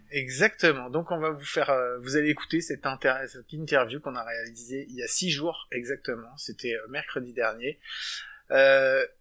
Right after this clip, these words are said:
Notre invité, bah, c'est Didier Séminet, président de la Fédération française de baseball, qu'on remercie encore, euh, d'avoir, nous avoir fait l'honneur, euh, de,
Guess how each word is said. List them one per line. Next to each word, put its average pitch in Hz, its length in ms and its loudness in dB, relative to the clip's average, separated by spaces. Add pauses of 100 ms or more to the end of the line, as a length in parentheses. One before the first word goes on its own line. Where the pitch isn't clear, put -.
(140)
Notre 143 400 0
invité, 135 340 -4
bah, 123 140 -2
c'est 120 280 -4
Didier 127 400 -6
Séminet, 135 460 -2
président 127 500 -8
de 131 60 -6
la 117 60 0
Fédération 120 560 -2
française 123 420 -10
de 123 80 -10
baseball, 117 440 -6
qu'on - 120 -10
remercie 131 580 -4
encore, 143 440 -4
euh, 110 180 -12
d'avoir, 117 460 -6
nous 123 180 -8
avoir 123 220 0
fait 135 120 -4
l'honneur, 139 540 0
euh, 120 80 -6
de, 113 160 -6